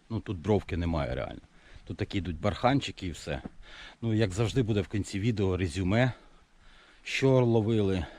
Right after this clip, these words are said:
на що, е, що спрацювало, який рельєф, е, і коли, по яким часам що брало. Будемо дивитися, так що до кінця дивіться.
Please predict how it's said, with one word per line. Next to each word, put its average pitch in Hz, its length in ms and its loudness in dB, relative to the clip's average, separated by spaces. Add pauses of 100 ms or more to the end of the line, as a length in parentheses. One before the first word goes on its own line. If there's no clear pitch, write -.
на 104 240 4
що, 110 500 0 (560)
е, 90 400 -2
що - 300 2
спрацювало, 101 840 0
який 127 380 4
рельєф, 101 840 0
е, 90 260 -2
і 117 640 4 (580)
коли, 123 400 2 (220)
по 110 120 -2
яким 101 380 -2
часам 117 440 -2
що 101 320 -6
брало. 67 380 -4 (920)
Будемо 117 240 2
дивитися, 98 420 -2 (160)
так - 180 -4
що 90 200 -4 (280)
до 110 200 0
кінця 110 460 -4
дивіться. 71 440 -8